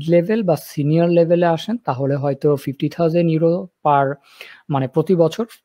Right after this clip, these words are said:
পঞ্চাশ হাজার ইউরো থেকে এটা হচ্ছে এক্সপেরিয়েন্সের উপর নির্ভর করে সত্তর আশি ইউরো, আহ, সত্তর আশি হাজার ইউরো পর্যন্ত হইতে পারে। তবে সত্তর আশি ওই রেঞ্জটা আপনার ধরার জন্য আপনাকে খুবই স্কিলড হইতে হবে।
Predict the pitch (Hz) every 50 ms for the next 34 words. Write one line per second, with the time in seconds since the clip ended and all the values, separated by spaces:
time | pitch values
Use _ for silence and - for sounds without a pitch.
0 | _ _ - 151 147 139 151 147 - 151 143 160 160 156 151 147 147 156 156 156
1 | - 170 160 - - 254 269 - _ _ - - - _ - 147 139 156 151 139
2 | 123 139 139 - _ _ - - - 147 135 131 131 131 131 139 - - 156 -
3 | - - _ _ _ 151 143 143 143 151 156 165 165 160 - 180 175 175 180 196
4 | 185 185 180 175 175 180 180 175 - 196 185 226 269 - - - - - - _
5 | - - 170 165 165 165 - 170 170 160 143 131 - - 147 139 131 131 127 135
6 | 135 131 131 139 143 - 135 123 123 127 - 156 - 165 156 139 127 - 143 131
7 | 139 135 131 120 120 123 123 139 123 120 131 131 127 123 - 131 117 - 117 -
8 | - 113 135 190 - _ - - - - _ _ - 156 139 147 143 - - 160
9 | 160 - - 202 185 175 160 - - 233 - - 165 165 185 170 156 151 151 156
10 | - - - - 185 165 160 - 165 160 143 131 143 143 151 147 151 170 190 196
11 | 151 147 139 - 151 - _ _ - - 175 165 170 151 - - - - 147 135
12 | 117 127 123 120 123 113 107 110 151